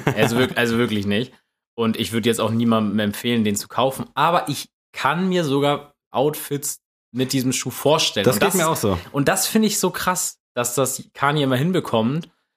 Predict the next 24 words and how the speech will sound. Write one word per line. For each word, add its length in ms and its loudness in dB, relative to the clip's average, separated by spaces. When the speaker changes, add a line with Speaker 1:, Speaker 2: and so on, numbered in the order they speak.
Speaker 1:
Und, 600 2
äh, 320 2
also 180 0
ich 120 -2
find, 120 2
der 120 4
Shape 320 2
ist 180 -4
ja 140 2
nicht 200 -4
verkehrt. 680 -4
Ich, 200 -6
ich 260 -6
bin 180 -2
gespannt, 440 -2
wie 60 -2
da 120 2
die 280 -6
Sohle 360 -2
unten 220 0
Speaker 2:
Mhm. 60 0
Speaker 1:
aussieht. 640 2
Aber 760 2
ja, 540 0